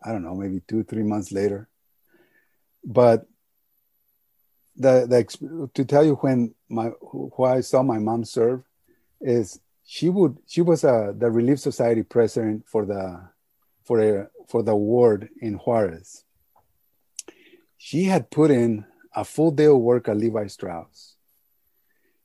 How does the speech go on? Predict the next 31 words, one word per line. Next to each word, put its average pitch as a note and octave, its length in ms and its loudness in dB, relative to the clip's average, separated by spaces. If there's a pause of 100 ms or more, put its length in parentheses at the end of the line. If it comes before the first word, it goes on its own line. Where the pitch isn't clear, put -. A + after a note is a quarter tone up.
She - 200 -4
would D3+ 180 4
rush C3 400 4
home, A2 480 0 (1080)
prepare C#3+ 300 4
dinner C#3+ 280 2
for A2+ 200 -2
us C3 280 0
and A#2 120 -4
my A#2 100 -2
dad, G2+ 320 -10 (1700)
and B2+ 220 -2
then C#3+ 340 6
she - 180 -6
would B2+ 240 0
go B2 220 4
do A#2 500 2 (200)
home A#2 360 -2
visits G#2+ 540 -4 (340)
to C3 100 -2
the A2 120 0
sisters A#2+ 600 -6
who A#2 160 -4
were G2+ 360 -8 (380)
in G#2 180 -10
need. G2 260 -10 (1300)
After A#2+ 200 -6
putting F#3 280 0
a D#3+ 40 0
whole G3 240 -2
day E3+ 380 0